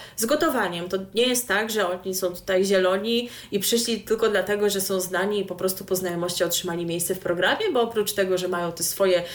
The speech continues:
inne pasje i działania, to również co nieco gotują. No,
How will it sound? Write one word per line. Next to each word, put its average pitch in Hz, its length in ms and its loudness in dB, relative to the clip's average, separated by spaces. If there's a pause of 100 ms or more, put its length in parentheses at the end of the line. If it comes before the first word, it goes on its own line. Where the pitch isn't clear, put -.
(160)
inne 196 300 2
pasje 254 520 2
i 202 120 -2
działania, 185 500 0
to 185 220 0 (180)
również 226 500 2 (220)
co 403 140 2
nieco 202 280 0
gotują. 185 460 2
No, 160 60 -4